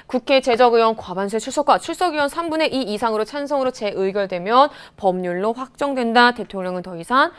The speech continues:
거부권을 행사할 수 없다. 니은 옳은 설명. 디귿 들어가 보도록 하겠습니다. 내가 이번에는 디귿 안 읽고, 원문자 디귿 안 읽고 여기다가만 체크해볼게.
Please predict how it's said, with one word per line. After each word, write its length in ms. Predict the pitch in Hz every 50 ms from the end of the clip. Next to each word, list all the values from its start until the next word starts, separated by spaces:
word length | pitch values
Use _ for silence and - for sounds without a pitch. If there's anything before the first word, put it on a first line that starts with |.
| - - _ _ _ _ _ -
거부권을 480 | - 190 170 175 - - 175 170 190
행사할 260 | 208 202 202 - 196 196
수 140 | - -
없다. 240 | 196 _ - - 180 180 202
니은 420 | - 175 175 175 202 247 294 359 349 _ _ _ -
옳은 320 | 175 170 165 170 175 180
설명. 480 | 185 233 226 214 202 190 185 214 254 262 - - _ _ _ - - - - - - - - - _
디귿 240 | - 311 294 403 339
들어가 300 | 403 392 392 381 359 339
보도록 260 | 330 - 311 311 285
하겠습니다. 480 | 294 269 277 - 254 240 233 247 240
내가 220 | 233 208 220 233 226
이번에는 460 | 202 202 202 269 277 277 262 254 247
디귿 340 | 254 - - 233 226 285 233
안 220 | 185 160 165 208 277
읽고, 640 | 311 - - - 202 190 214 233 226 214 190 170 160
원문자 460 | 175 202 240 302 330 - - 269 269
디귿 240 | - 208 185 202 190
안 160 | 160 160 185
읽고 180 | 208 - 226 190
여기다가만 540 | 175 170 185 233 294 311 285 269 254 247
체크해볼게. 600 | - 302 - - 294 226 202 - - 196 190 175